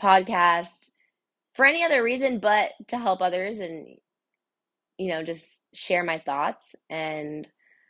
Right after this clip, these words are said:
I know people are gonna enjoy it. I know that. 'Cause if I enjoy it, I know there's other people out there that will enjoy it too. So, um, the reason I started this podcast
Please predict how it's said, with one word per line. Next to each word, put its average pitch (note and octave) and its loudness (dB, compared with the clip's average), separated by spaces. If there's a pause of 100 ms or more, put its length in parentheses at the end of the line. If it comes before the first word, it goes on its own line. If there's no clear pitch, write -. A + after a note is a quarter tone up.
(120)
I G3+ 0
know G3+ 6
people - -6
are F#2 -6
gonna D#2+ -16
enjoy A1 -14
it. - -14
I - -10
know F#3 -2
that. G1+ -16 (440)
'Cause - -10
if F3+ 2
I F3+ 4
enjoy D#3+ 2
it, D3 -2 (960)
I D#3 -10
know D#3+ -2
there's D3+ -2
other C#3+ -4
people C#3 -6
out C3+ -4
there B2 -8
that - -10
will F#2 -10
enjoy - -12
it - -16
too. - -18 (580)
So, - -10 (1080)
um, C4+ 10 (140)
the D4 0
reason D#4+ -2
I E4+ 2
started C4+ 0
this A#3+ -6
podcast G3 0